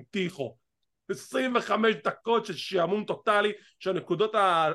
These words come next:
הבהירות והזוהרות של הקרב הזה היו רק שהם היו ליד החלקה. כשהם לא ליד החלקה, זה כל כך משעמם. <laughs> אומייגאד. Unsanctioned?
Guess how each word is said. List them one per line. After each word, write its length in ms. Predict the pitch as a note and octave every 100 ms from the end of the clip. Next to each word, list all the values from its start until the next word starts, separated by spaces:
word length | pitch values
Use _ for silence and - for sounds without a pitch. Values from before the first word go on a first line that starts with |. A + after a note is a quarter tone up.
| -
הבהירות 960 | D3+ D3 C#3 A#2+ D#3 D3+ C#3+ A3+ A#3 D3
והזוהרות 480 | D3 C3 D3 F#3
של 120 | G#3 A3+
הקרב 300 | A3 C4 A#3
הזה 220 | E3+ F3 - _ -
היו 260 | E3 A#3
רק 160 | A#3+ A#3+
שהם 240 | - F#3+
היו 160 | F#3 A3+
ליד 400 | A#3 G#3+ G#3+ A#3
החלקה. 480 | A3+ G3 F3+ G#3 F#3 - - - - - -
כשהם 300 | - F#3 F3
לא 180 | F#3 A3+
ליד 260 | A#3+ A#3+
החלקה, 480 | B3+ A#3 G#3+ B3+ B3+ F#3+
זה 80 |
כל 240 | - - D3 C3+ -
כך 240 | C#4 - F4
משעמם. 480 | D4 C4 E3 D#3+ E3+ - -
<laughs> 160 | - -
אומייגאד. 880 | - - F3 D#3 C3 A#3+ A#3+ G3+ C#3 - -
Unsanctioned? 920 | G#3+ - B3 B3 - A#3 B3 B3+ A3+